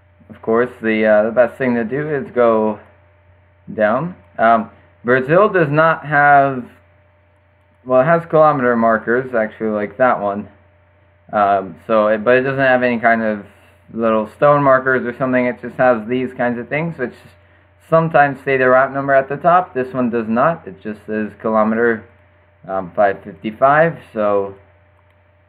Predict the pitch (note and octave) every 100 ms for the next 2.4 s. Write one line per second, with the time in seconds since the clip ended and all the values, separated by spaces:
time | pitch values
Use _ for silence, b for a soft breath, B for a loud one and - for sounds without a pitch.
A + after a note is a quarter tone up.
0 | _ _ _ A2+ G#2+ - - A#2 G#2+ C3
1 | C3 C#3+ A#2+ C3+ C3 C3 B2+ C#3 D3 -
2 | C3+ C3+ C3+ C3